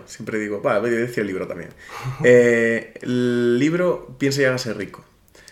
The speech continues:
Speaker 1: de
Speaker 2: Ujú.
Speaker 1: Napoleon Hill. Es un libro de principios de mil novecientos y a mí me explotó la cabeza con ello. Voy a explicarlo súper rápido, y es que, mm, eh, Napoleon Hill en el libro siempre dice, eh, sobre todo en los primeros capítulos, que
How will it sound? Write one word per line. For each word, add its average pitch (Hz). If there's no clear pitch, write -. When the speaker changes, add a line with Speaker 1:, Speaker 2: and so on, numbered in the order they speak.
Speaker 1:
de 110
Speaker 2:
Ujú. 101
Speaker 1:
Napoleon 107
Hill. 98
Es 120
un 127
libro 107
de 101
principios 110
de 117
mil 110
novecientos 139
y 95
a 95
mí 104
me 104
explotó 104
la 98
cabeza 95
con 90
ello. -
Voy 139
a -
explicarlo 165
súper 143
rápido, 87
y 110
es 104
que, 104
mm, 95
eh, 113
Napoleon 147
Hill 156
en 139
el 127
libro 143
siempre 135
dice, 131
eh, 110
sobre 110
todo 127
en 127
los 127
primeros 120
capítulos, 123
que 104